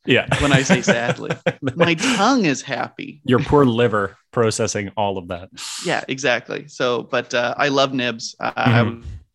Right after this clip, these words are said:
Speaker 2: go nibs. I like them more than Twizzlers. So, uh, that's the licorice I'm choosing. Again, from the two dollar tier, I've only spent four dollars. I've already got licorice in a pop, which in essence is enough to get me through a movie anyways on its own.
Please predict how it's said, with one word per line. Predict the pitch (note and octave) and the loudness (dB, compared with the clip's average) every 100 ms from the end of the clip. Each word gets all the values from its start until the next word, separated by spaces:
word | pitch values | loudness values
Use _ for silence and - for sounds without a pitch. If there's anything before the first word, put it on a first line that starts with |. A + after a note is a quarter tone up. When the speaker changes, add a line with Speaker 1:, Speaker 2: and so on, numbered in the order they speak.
| _ _ A2 A2 _ _ _ _ G#3+ B2+ | _ _ -20 _ _ _ _ _ -14 -6
Speaker 2:
go | |
nibs. | A#2 A#2 A2 - _ | -4 -4 -6 -14 _
I | A#2+ | -2
like | A#2 A#2 - | 2 0 0
them | B2+ | -4
more | A#2 A2+ | -2 -4
than | A2 | -6
Twizzlers. | - A2+ A2+ A2 - - _ _ | -8 -6 -6 -6 -10 -14 _ _
So, | - - - - | -10 -4 -2 -4
uh, | - - - - | -4 -4 -4 -4
that's | B2+ - | -4 -4
the | A2+ | -6
licorice | A#2+ A#2+ A#2 | -4 -4 -4
I'm | A2 | -6
choosing. | G#2+ D#3+ D#3+ C#3+ | -2 0 0 0
Again, | C3 C#3+ | 0 -2
from | C#3+ | -2
the | A#2 | -8
two | - | -2
dollar | A#2 A2+ | -2 -2
tier, | C#3+ G3 | 0 0
I've | |
only | G#3+ | 0
spent | - F3 E3 | 0 -4 0
four | D#3 | 2
dollars. | D3+ D#3+ C3+ | 4 4 2
I've | C3 | 0
already | D3 | 0
got | C3 B2 | 0 -2
licorice | C3 C#3+ - | -4 -8 -14
in | |
a | C#3 | -4
pop, | E3 F3 | -2 0
which | - C#3+ - - | 0 -2 -4 -2
in | F3 | 0
essence | C4 G3 | -2 -4
is | D3 | -6
enough | B2 C#3 F3+ | -2 -2 -2
to | B2+ | -6
get | A#2+ | -6
me | |
through | B2+ C#3 | -4 -2
a | |
movie | C3 B2+ | 0 2
anyways | D#3+ F3 C#3 D3 | 0 0 0 0
on | |
its | D3+ F#3+ | -2 -4
own. | A3+ | -6